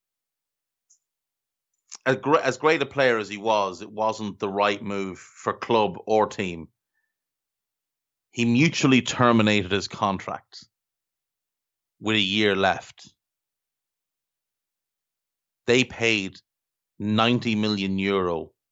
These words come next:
to bring him in, gave him an enormous salary, and got nothing back for him except a couple of loan fees that won't have amounted to a fraction of what they paid. Then they brought in Cristiano.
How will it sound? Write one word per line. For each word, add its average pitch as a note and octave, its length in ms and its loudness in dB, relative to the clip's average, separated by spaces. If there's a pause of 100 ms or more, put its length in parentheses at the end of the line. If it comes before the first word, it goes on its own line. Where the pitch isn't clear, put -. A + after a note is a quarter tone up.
(220)
to G#2 100 -6
bring G#2 260 2
him F#2+ 160 2
in, E2 300 -2 (360)
gave G#2 300 0
him G2 120 -4
an G2 100 -2
enormous G#2 480 0
salary, F2+ 640 0 (640)
and G#2+ 160 -2
got G#2 180 -2
nothing G#2+ 480 -2
back G2 340 0
for G2 140 -10
him F2 180 -10
except F#2+ 380 -6
a F#2 40 -16
couple G2 280 -10
of F2+ 60 -6
loan F#2 340 0
fees E2+ 380 -6
that - 180 0
won't G#2+ 300 2
have - 80 -8
amounted F2+ 480 0
to F#2 160 -4
a - 20 -6
fraction F#2+ 420 0
of F2 60 -2
what F2 180 0
they F2 120 -4
paid. F#2+ 400 0 (1700)
Then C3+ 280 2
they C3 80 6
brought A#2 280 6
in G#2 120 0
Cristiano. G2+ 720 -2